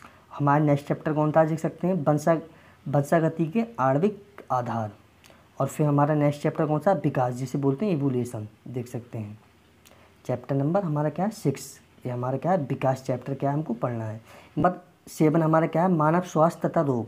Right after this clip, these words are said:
हमारा चैप्टर नंबर अध्याय है मानव स्वास्थ्य तथा रोग। और हमारा चैप्टर नंबर आठ कौन सा है, मानव कल्याण में सूक्ष्म जीव,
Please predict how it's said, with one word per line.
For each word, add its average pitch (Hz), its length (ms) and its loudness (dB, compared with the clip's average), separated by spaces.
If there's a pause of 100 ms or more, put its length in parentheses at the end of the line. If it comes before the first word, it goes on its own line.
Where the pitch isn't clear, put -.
हमारा 139 260 0
चैप्टर 151 320 0
नंबर 156 240 2
अध्याय 135 440 0
है 170 120 2
मानव 151 280 2
स्वास्थ्य 151 400 -2
तथा 165 140 -2
रोग। 113 260 -4 (460)
और 135 100 2
हमारा 143 240 2
चैप्टर 151 320 0
नंबर 156 220 2
आठ 139 280 0
कौन 147 160 2
सा 151 120 0
है, 175 80 2
मानव 151 300 2
कल्याण 143 440 2
में 202 140 0
सूक्ष्म 151 380 -2
जीव, 117 240 -4